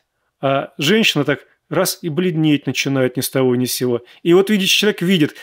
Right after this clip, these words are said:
как из этой бабушки вот эта лярвочка, хвостик выпускает, там под печень, оба, вошла. И женщина так сидит, что-то как-то так зеленеть начинает, что-то не то. А это расцветает бабушка.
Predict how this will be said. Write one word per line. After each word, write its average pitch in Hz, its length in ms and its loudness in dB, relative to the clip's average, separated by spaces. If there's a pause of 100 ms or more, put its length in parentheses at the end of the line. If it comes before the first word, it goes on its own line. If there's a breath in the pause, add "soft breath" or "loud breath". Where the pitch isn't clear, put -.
(140 loud breath)
как 180 200 -2
из 196 140 4
этой 202 220 4
бабушки 170 580 2
вот 135 180 2
эта - 200 0
лярвочка, 165 520 2
хвостик 196 500 2
выпускает, 190 720 2
там 175 240 2 (200)
под - 240 0
печень, 247 340 0
оба, 294 400 0 (320 loud breath)
вошла. 190 680 2 (280 loud breath)
И 240 80 -4
женщина 233 360 0
так - 40 -10
сидит, 247 180 -2
что-то 226 260 -6
как-то 240 300 -8
так 208 200 -8
зеленеть 254 560 0
начинает, 254 520 0
что-то 240 220 -2
не 214 60 -2
то. 190 180 0
А 156 160 2
это 165 220 0
расцветает 185 580 0
бабушка. 170 400 0